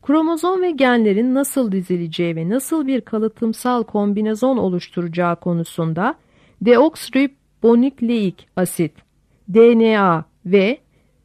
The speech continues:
ribonükleik asit, R N A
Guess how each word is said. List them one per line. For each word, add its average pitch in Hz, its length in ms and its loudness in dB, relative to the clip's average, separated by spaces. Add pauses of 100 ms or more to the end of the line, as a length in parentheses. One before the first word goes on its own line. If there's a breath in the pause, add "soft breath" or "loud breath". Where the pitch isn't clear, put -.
ribonükleik 247 960 2
asit, 170 380 -2 (300)
R 214 320 4
N 190 220 0
A 233 200 0